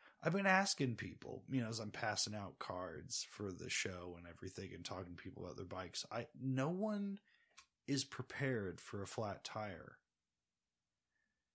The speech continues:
No one. It's shocking to me. And, you know, I had a flat recently, and I had a plug kit in my bike, and it's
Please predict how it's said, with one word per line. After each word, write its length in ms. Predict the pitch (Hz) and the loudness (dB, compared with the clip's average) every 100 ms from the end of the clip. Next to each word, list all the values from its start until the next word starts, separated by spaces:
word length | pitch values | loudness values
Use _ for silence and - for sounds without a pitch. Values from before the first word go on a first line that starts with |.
| _ _ | _ _
No 220 | 98 104 | 0 2
one. 580 | 127 120 95 90 - - - _ _ _ _ _ _ | 2 0 -4 -10 -14 -18 -20 _ _ _ _ _ _
It's 260 | 131 135 - | 2 2 6
shocking 680 | - - 151 151 - 110 95 | 8 10 10 10 6 -2 -2
to 140 | - - | -6 -8
me. 360 | - - - - _ _ _ _ _ - - - | -12 -16 -18 -20 _ _ _ _ _ -20 -18 4
And, 280 | 147 143 139 | 6 6 6
you 160 | 160 | 4
know, 80 | 135 | 6
I 120 | 117 143 | 6 6
had 80 | |
a 40 | 135 | 4
flat 500 | - 131 113 107 - _ | 2 2 2 0 -4 _
recently, 840 | 117 131 165 - - - 82 - 104 _ _ _ 98 | 2 4 6 4 0 -8 -10 -12 -16 _ _ _ -4
and 280 | 92 95 - | -4 -4 -8
I 140 | 98 98 | -6 -2
had 220 | 98 90 | -2 -2
a 40 | |
plug 340 | - - 90 87 | -4 -6 -6 -4
kit 300 | - 101 - | -4 -4 -4
in 100 | 95 | -4
my 140 | 92 | -4
bike, 440 | 90 117 101 82 - | -2 0 0 -4 -4
and 180 | 110 107 | -4 -2
it's 220 | 110 | -6